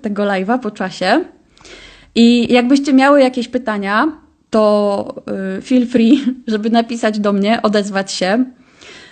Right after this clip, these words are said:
E, czy to w wiadomości prywatnej, no właśnie,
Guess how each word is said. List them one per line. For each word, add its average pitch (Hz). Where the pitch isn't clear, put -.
E, 190
czy 226
to 196
w -
wiadomości 262
prywatnej, 233
no 359
właśnie, 196